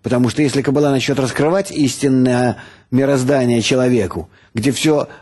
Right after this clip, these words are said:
находится только в нем, и все только в, лишь в его свойстве отдачи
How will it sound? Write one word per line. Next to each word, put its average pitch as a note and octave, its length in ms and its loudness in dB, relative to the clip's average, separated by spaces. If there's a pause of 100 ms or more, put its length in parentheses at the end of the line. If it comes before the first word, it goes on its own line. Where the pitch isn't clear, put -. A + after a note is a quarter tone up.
(120)
находится C3+ 500 -2
только D3 280 0
в C3+ 80 0
нем, G#2 420 0 (300)
и A#2+ 100 0
все D3+ 280 0
только C#3 380 0
в, B2 80 0
лишь B2+ 300 2
в A2+ 40 0
его B2 220 4
свойстве A#2 540 0
отдачи A2+ 580 -2